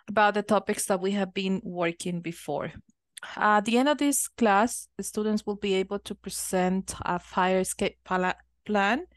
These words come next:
So we're going to work on that. And also you are going to be able to complete the final exam for the ones that haven't completed yet, okay? So we're going to work first in this video.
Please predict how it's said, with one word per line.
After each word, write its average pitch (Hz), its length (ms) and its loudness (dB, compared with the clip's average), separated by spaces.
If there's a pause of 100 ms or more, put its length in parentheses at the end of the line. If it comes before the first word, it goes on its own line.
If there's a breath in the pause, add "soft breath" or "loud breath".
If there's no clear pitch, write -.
(460 loud breath)
So 240 160 -4
we're 233 160 0
going 220 240 2
to 240 100 -6
work 208 300 -2
on 226 140 2
that. 233 240 0 (840 soft breath)
And 254 200 2
also 247 340 0
you 233 180 -4
are 220 60 -2
going 202 340 0
to - 180 -10
be 190 140 -4
able 185 300 0
to - 180 -10
complete - 500 -6
the 208 120 0
final 180 580 2
exam 165 600 -6
for 185 200 -4
the 190 100 2
ones 185 260 2
that 214 120 4
haven't 185 340 2
completed 175 580 -4
yet, - 460 -12 (580)
okay? 302 300 -6 (1120 loud breath)
So 277 140 2
we're 294 180 2
going 285 320 4
to 302 140 -2
work 269 240 0
first 247 340 0
in 220 140 2
this 220 360 0
video. 185 600 -2